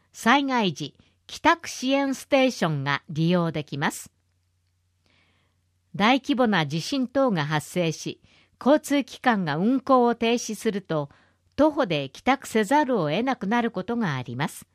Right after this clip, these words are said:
こうした場合には、災害時、帰宅支援ステーションのステッ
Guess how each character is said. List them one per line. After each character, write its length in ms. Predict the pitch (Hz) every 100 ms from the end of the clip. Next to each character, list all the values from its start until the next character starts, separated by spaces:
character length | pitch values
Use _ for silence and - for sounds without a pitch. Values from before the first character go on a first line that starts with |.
| _ _ _ _ _ _ _
こ 160 | 226 247
う 40 |
し 100 | -
た 120 | 269
場 200 | 240 240
合 100 | 240
に 180 | 226 226
は、 220 | 190 147 - - _
災 320 | - 220 277
害 280 | 277 269 208
時、 240 | 147 135 _ _ _
帰 140 | -
宅 240 | 311 320 -
支 240 | - 262
援 220 | 269 254
ス 120 | 233 -
テ 200 | 240 226
ー 40 |
シ 140 | -
ョ 40 | 151
ン 200 | 139 - -
の 180 | 240 262
ス 140 | - -
テ 120 |
ッ 60 | 285